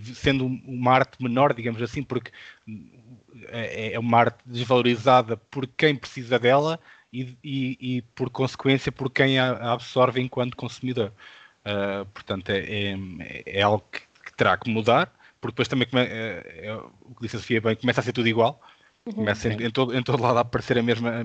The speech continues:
Speaker 1: o mesmo logotipo, a mesma coisa, daqui e dali. Pá, e se calhar esta geração,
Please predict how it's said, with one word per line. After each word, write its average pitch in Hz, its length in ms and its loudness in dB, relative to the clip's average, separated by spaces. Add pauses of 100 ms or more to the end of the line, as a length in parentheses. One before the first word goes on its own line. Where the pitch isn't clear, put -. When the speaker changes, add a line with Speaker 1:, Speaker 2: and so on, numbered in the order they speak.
(380)
Speaker 1:
o - 20 -10
mesmo 123 180 2
logotipo, 160 460 2
a 113 40 -2
mesma 123 180 -2
coisa, 143 280 0
daqui 123 260 0
e - 20 2
dali. 131 340 2 (420)
Pá, - 200 -4
e 117 160 -8
se - 120 -10
calhar 131 300 6
esta 131 260 2
geração, 127 680 0